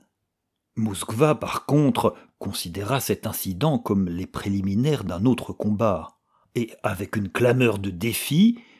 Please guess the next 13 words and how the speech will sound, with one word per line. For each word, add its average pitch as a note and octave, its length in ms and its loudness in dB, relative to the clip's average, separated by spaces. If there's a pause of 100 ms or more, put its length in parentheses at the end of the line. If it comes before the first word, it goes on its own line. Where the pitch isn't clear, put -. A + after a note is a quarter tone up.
(120)
il B2 200 2
s'élança D3+ 540 6
le A2 100 6
long C#3 160 8
de A2 100 6
la F2 160 0
pente C#3+ 480 6 (300)
et C3 200 4
se - 200 -2
rua C#3+ 500 8
sur - 280 0
Pipunaskus. A#2 1120 2 (760)
Pipunaskus A2+ 1000 4